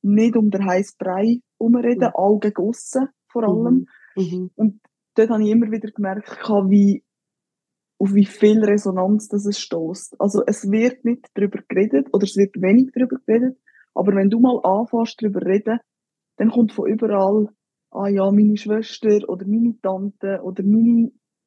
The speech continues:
Speaker 1: Cousine oder mein Bruder. Und ja, ich habe durch,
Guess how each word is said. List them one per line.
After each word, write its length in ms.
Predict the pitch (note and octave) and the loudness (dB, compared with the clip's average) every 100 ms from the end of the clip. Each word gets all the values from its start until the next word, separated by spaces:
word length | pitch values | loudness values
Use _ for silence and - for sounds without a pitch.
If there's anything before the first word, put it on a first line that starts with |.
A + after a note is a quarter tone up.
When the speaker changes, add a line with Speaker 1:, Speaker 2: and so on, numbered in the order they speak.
| _ | _
Speaker 1:
Cousine 680 | A3+ A3+ G#3+ G#3 G3+ G3 F3+ | 0 0 2 2 2 0 -2
oder 180 | F#3 G3 | -2 2
mein 240 | A3+ A#3 | 4 4
Bruder. 520 | G3+ A3 A3+ A3 A3 A3 _ _ _ _ - | 2 2 2 0 -2 -4 _ _ _ _ -4
Und 260 | G#3+ G#3 - _ _ _ _ _ _ _ _ _ | -2 -2 -8 _ _ _ _ _ _ _ _ _
ja, 340 | - G#3+ B3 G#3+ | -6 -4 -2 -4
ich 100 | - | -4
habe 100 | A#3 | -2
durch, 160 | G#3+ | -2